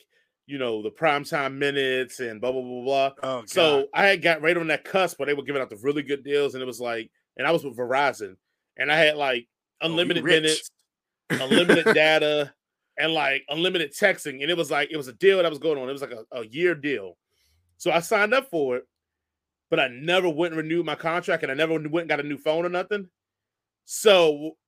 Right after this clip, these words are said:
Speaker 1: like, I had this same contract almost for, like, seven years, by the point that, to the point that everybody started having unlimited everything, and I was still on this plan. And then when I went to go finally change my phone, this is, like, seven years later,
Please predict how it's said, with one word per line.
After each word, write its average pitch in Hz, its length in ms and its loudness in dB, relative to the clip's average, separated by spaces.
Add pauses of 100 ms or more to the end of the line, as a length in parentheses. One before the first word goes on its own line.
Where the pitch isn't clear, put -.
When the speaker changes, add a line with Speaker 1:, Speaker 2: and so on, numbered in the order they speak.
Speaker 1:
like, 175 260 2
I 196 100 8
had 196 300 6
this 180 200 -2
same 190 340 -2
contract 170 640 -2 (680)
almost 196 420 0
for, 135 100 -10
like, 123 280 -2 (120)
seven 165 500 -2
years, 147 300 0
by 147 100 -4
the 139 60 -4
point 190 260 -6
that, 156 180 -4
to 165 120 -4
the 151 80 -2
point 175 240 -6
that 135 180 -4
everybody 170 360 2
started 156 280 -4
having 160 240 0
unlimited 170 460 -4
everything, 180 460 -4 (520)
and 151 100 -2
I 165 40 2
was 165 100 -4
still 196 180 2
on 180 60 2
this 160 160 -4
plan. 151 480 -2 (480)
And 160 140 0
then 151 80 2
when 147 80 0
I 151 40 0
went 180 160 -2
to 185 60 -4
go 170 100 0
finally 170 300 -2
change 170 300 -6
my 151 120 -6
phone, 160 400 -2
this 156 160 -8
is, 165 80 -6
like, - 120 -4
seven 180 320 0
years 151 240 -4
later, 117 340 -2